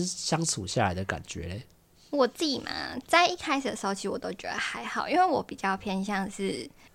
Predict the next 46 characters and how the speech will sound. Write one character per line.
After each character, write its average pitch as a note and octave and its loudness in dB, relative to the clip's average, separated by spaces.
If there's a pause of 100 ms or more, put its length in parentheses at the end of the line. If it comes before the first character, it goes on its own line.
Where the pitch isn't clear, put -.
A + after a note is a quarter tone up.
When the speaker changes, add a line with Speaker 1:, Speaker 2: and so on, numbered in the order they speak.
Speaker 2:
我 - 6
是 E4+ 12
相 D#4+ 10
信， D#3+ 12
Speaker 1:
爱 - -
了， E3 12
晕 F3 10
了。 A#2+ 10 (140)
Speaker 2:
没 C#4+ 12
有， G4 12
没 B3 10
有， A#3 12
我 A#3 12
其 B3 4
实 A#3+ 10
不 G#3+ 2
是， A3+ 2
不 A3 4
算 A#3+ 6
是 A3+ 0
那 A3 4
么 G3 2
恋 F#3 0
爱 E3+ 2
脑 - -2
的 - -6
人， C3 2
Speaker 1:
嗯。 F#2 -4
Speaker 2:
就 A#3 6
我 A3 12
很 A3+ 4
理 G3 0
性 G3 -2
的 F3 -4 (840)
看 B3 4
待 G#3+ 6
这 G3+ 0
段 G3 4
关 F3+ 0
系 F#3 -4
的 E3+ 2
话， F#3+ 4 (260)
我 G3 4
会 G#3+ 6
觉 F#3+ 0
得 - -2